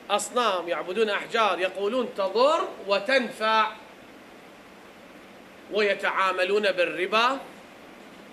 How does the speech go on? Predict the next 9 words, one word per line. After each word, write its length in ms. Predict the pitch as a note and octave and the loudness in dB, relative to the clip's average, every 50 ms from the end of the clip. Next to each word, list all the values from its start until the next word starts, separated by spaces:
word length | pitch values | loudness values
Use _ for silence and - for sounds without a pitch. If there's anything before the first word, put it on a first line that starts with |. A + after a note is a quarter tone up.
| - - - - - - - - - - - - - - | -20 -20 -20 -20 -20 -20 -20 -20 -20 -20 -20 -18 -6 0
ويتعاطون 920 | G3 G#3+ G#3+ G#3+ G3+ - - G3+ - F#3+ G#3 G#3 G3 - G#3+ A#3+ A#3 A3+ G#3+ | 2 4 4 4 2 0 -2 -2 2 2 2 2 0 0 0 2 2 4 2
الخمور 1000 | G3 F3+ - - F#3 G3 G3 F#3+ G3 G#3+ A3+ A#3 A#3+ A#3+ B3+ C4 C4 C4 B3+ - - - - - - - - - - - - - - - - - - - - - - - - - | 0 0 -2 -6 -6 -6 -2 2 4 6 6 8 8 8 8 6 4 4 2 -4 -12 -16 -18 -20 -20 -20 -20 -20 -20 -20 -20 -20 -20 -20 -20 -20 -20 -20 -20 -20 -20 -20 -16 -6
والزنا 1000 | E3+ G3+ A3 G#3 G3 - - - G#3+ A3+ A3+ A#3 A#3 A#3+ B3 B3 B3+ B3+ C4 C4 C4 - - - - - - - - - - - - - - - - - - - - - - - - - - - - - - - - D#3 | -2 -2 0 0 -2 -6 -8 -6 -4 -4 -2 -2 -2 -2 -2 -2 -2 -4 -6 -8 -10 -14 -18 -20 -20 -20 -20 -20 -20 -20 -20 -20 -20 -20 -20 -20 -20 -20 -20 -20 -20 -20 -20 -20 -20 -20 -20 -20 -20 -20 -20 -18 -14 -6
و-، 500 | F3 G3 A3+ A#3+ A#3+ B3+ C4+ C4+ C4+ C#4+ C#4 - - G3+ | 2 4 6 6 6 6 4 2 2 0 -2 -4 -8 0
و-، 460 | G3 A3 A#3+ B3 C4 C4+ C4+ C#4 D4 D4 D4 - A#3 | 2 4 4 6 4 4 4 2 2 0 -2 -2 0
إلى 160 | B3+ A#3+ A3 | 2 2 4
آخره 880 | G3+ F#3+ F#3 G3 G3+ G3 - A#3+ A#3+ B3 B3+ B3+ C4+ C#4 C#4+ D4+ D#4+ E4 | 2 2 2 0 0 0 0 0 0 0 0 0 0 2 4 4 4 2
من 200 | C#4 B3 B3+ C4 | 2 0 2 2
الموبقات. 1200 | C4+ C4+ B3 G#3 A#3 C4 C4 B3 G#3 A3 G#3+ A3 G#3+ A3 A3+ A3 A3 G#3+ G#3+ G#3+ G#3+ G#3+ G#3+ G#3+ | 2 2 0 0 2 2 2 4 4 2 2 2 2 2 4 4 4 4 4 2 2 2 0 -2